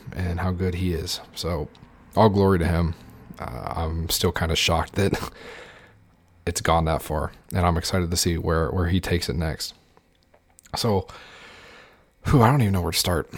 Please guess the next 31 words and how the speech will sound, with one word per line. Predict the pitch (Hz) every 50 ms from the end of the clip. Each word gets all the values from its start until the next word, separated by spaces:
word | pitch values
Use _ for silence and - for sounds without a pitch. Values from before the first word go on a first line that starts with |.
| - - -
There's | - 101 90 92
been | 98 85
a | 85 80
lot. | 80 80 78 - - - _ _ _ _ _ _ -
Uh, | - - 82 80 69 76 76 62
well, | 85 95
first, | - - 123 120 117 - - -
I | 95
guess | 113 127 131
I'll | 113
start | - - 101 95
here. | 101 101 98 95 - - - -
Um, | - 87 92 92 90 87 85 85 87 - - - - - - - - - - - - _ _ _ _ _ _ -
for | - -
those | 107 110 110
of | 104
you | 101
who | 101 104
don't | 101 95 90
know, | 85 92 92
I'm | 95 92
a | 90
finance | - 95 90 90 87 87 85 -
student | - 92 90 87 90
at | 90 87
Ohio | 82 - 87 82
State, | - - - 90 90 87 73
and | 87 82 80 82 80 - - - - - - - - - - - - - - - - _ -
I've | -
been | - 110 95
kinda | - 98 92 92